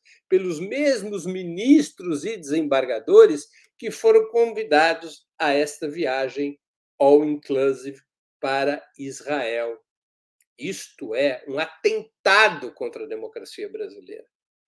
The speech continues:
A legislação brasileira é muito leniente para esse tipo de convite.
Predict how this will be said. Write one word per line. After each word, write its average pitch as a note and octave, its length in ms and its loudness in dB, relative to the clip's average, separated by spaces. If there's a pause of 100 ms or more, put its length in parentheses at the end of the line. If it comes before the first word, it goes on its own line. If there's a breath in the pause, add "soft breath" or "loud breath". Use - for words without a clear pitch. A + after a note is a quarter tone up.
(100)
A - 60 -8
legislação C#3 580 -4
brasileira C#3+ 560 -2
é - 20 -4
muito E3 280 -8
leniente F3+ 920 2
para B2 200 -12
esse - 200 -16
tipo - 300 -18
de A2+ 100 -20
convite. G#2 640 -18